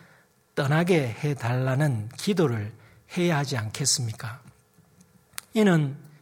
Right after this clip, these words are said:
교인인 내 때문에 주님의 몸 된 교회가 욕먹는 일이 없기를 바라는 기도와 같습니다. 우리는, 우리가 두려워해야 할 것은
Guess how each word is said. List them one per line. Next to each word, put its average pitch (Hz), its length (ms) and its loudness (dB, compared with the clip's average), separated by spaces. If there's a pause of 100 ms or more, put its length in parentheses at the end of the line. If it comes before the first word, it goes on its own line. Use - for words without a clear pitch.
(160)
교인인 170 640 4
내 127 200 -4
때문에 160 580 0 (600)
주님의 190 600 2
몸 139 320 2
된 151 380 0 (100)
교회가 143 760 0 (560)
욕먹는 185 680 4
일이 131 340 0
없기를 131 640 0 (380)
바라는 127 560 0
기도와 165 480 0
같습니다. 117 680 -2 (640)
우리는, 151 640 4 (1300)
우리가 202 480 4
두려워해야 196 800 4
할 175 140 2
것은 123 540 -2